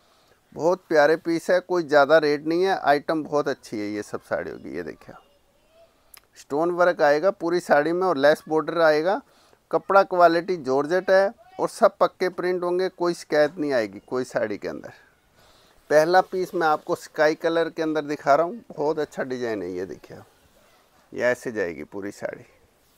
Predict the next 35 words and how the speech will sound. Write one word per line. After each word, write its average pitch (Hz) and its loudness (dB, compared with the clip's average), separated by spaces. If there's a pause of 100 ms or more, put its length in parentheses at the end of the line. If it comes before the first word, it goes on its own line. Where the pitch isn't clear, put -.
(840)
और 120 -2
इधर 165 -4
की 175 -8
तरफ 165 -2
इसका 196 -4 (260)
blouse 120 4
आएगा। 60 -8 (220)
मैं 113 -10
blouse 139 4
भी 180 -6
दिखा 139 -6
देता 120 -6
हूँ 120 -4
आपको। - -12 (460)
ये 120 -8
देखिए, 104 -12
ये 127 -6
blouse 107 -2
आएगा, - -8 (800)
इसमें 180 -6
blouse 165 4
आपको 165 0
double 156 0
दिया 143 0
हुआ 151 2
है, 214 -4 (160)
ये 151 -2
कपड़ा 185 0
है 196 4
plus 160 -2
net 147 -2
और 139 -2
दिया 107 -2
हुआ 92 -4
है। - -20